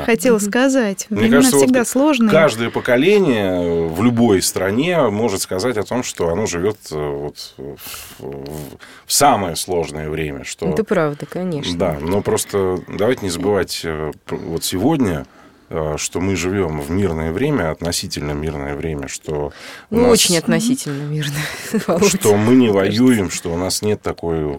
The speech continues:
Speaker 3: какой-то глобальной войны, которая требует не-, невероятной мобилизации.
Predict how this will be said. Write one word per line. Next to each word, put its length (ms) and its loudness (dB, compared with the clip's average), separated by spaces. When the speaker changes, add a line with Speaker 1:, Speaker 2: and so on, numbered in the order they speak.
Speaker 3:
какой-то 340 -6
глобальной 520 0
войны, 400 -2
которая 320 -4
требует 560 -6
не-, 120 -4
невероятной 720 -2
мобилизации. 920 -6